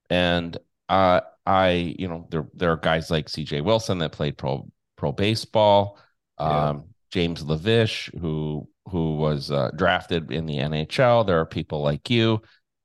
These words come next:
Speaker 1: There's a lot of other stories at much lower levels, but still a lot of guys that were athletes <clears throat>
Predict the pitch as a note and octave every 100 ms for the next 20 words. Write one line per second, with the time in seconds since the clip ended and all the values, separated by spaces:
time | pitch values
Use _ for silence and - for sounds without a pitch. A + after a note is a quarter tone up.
0 | - F#2+ F#2 F#2 F2+ F#2 G#2 G2+ - G#2
1 | G2 G2 F#2 F2 E2+ F2 E2+ - - -
2 | G2+ B2 B2+ F#2+ F2+ E2+ F2+ - A2+ -
3 | D#3+ A#2 G#2+ G2+ F#2+ F#2+ G2 F2+ F#2 E2
4 | E2+ - G2+ - G#2 G2 - - _